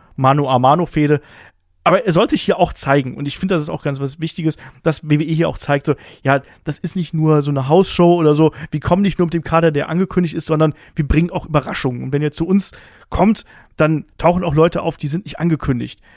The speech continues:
Und das ist ja ein ganz wichtiger Aspekt, äh, auch wenn du, wenn du Tickets kaufst, ne? Du sagst, ja, okay, die Card jetzt interessiert mich nicht so, aber vielleicht passiert da einfach irgendwas Geiles.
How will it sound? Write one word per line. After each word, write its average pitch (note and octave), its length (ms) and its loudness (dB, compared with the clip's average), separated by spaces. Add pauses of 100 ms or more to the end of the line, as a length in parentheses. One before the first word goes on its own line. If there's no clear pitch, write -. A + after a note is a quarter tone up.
(160)
Und C#3+ 160 -8 (440)
das E3 140 2
ist G#3 80 0
ja A#3 80 2
ein F3+ 80 0
ganz G#3+ 200 0
wichtiger F#3 300 -4
Aspekt, - 400 -6
äh, D3 220 -2
auch - 420 -10
wenn D#3+ 160 -2
du, D3+ 320 -4
wenn D3 160 -4
du C#3+ 160 -6
Tickets - 380 -2
kaufst, - 340 -10
ne? D3+ 80 -6
Du D3+ 60 -6
sagst, D3 240 -10
ja, D3+ 180 2
okay, D#3+ 300 -2 (320)
die D3+ 80 -16
Card D#3+ 280 -2
jetzt F#3 300 0 (600)
interessiert A#3 320 -4
mich F3 100 -4
nicht C#3 140 -4
so, D3 180 -4
aber C3+ 220 -10
vielleicht D#3 480 -12
passiert - 260 -4
da A3 80 -2
einfach D3 260 -8
irgendwas F#3+ 380 0
Geiles. F3 460 -2